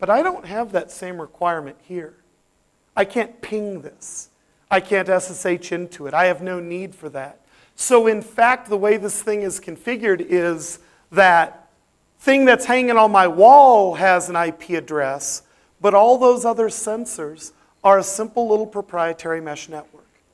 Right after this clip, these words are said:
And I honestly don't have any idea what the implementation is because it's black box to me. I, I, I just don't know. But I do know that those little white boxes aren't getting I P addresses.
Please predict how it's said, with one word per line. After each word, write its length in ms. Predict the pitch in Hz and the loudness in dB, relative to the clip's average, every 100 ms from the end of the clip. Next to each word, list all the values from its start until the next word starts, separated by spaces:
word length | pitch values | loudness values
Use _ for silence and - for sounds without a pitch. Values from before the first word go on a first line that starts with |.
| _ _ _ - | _ _ _ 0
And 120 | 214 | 2
I 100 | 202 | 6
honestly 440 | 185 214 233 233 214 | 6 6 2 -4 2
don't 200 | 208 202 | 2 4
have 160 | 202 | 2
any 120 | 196 | 2
idea 260 | 196 185 185 | 0 0 0
what 140 | 180 | -2
the 80 | 180 | -4
implementation 640 | 180 170 180 165 165 160 156 | -8 -6 -8 -6 -8 -8 -4
is 200 | 160 160 | -4 -4
because 380 | 165 156 151 151 | -10 -4 -6 -4
it's 140 | 143 | -10
black 360 | - 156 147 - | 0 2 2 -2
box 320 | 147 131 - | -4 -4 -18
to 80 | 131 | -16
me. 100 | 135 | -10
I, 320 | 139 143 196 | -8 -8 -8
I, 280 | 160 156 156 | -6 -6 -6
I 60 | |
just 320 | 156 170 - _ _ _ _ - | -12 -16 -16 _ _ _ _ 0
don't 260 | 185 165 | 0 0
know. 180 | 160 143 | -4 -2
But 140 | 160 | 2
I 100 | 185 | 2
do 360 | 180 135 202 254 | 2 -2 -2 0
know 400 | 208 170 147 151 _ _ | 0 0 -4 -10 _ _
that 120 | 220 185 | -2 0
those 180 | 185 | -4
little 200 | 180 175 | -4 -6
white 400 | 143 156 254 277 | 0 2 2 0
boxes 720 | 170 151 - - 131 127 - - _ _ | 0 0 0 -12 -12 -12 -12 -14 _ _
aren't 240 | 214 185 151 | 0 0 -2
getting 240 | 170 160 | -4 -4
I 180 | 147 139 | -6 -8
P 240 | - 190 | -12 -10
addresses. 920 | 170 143 143 - - - - - - | -8 -8 -10 -12 -16 -18 -20 -18 -20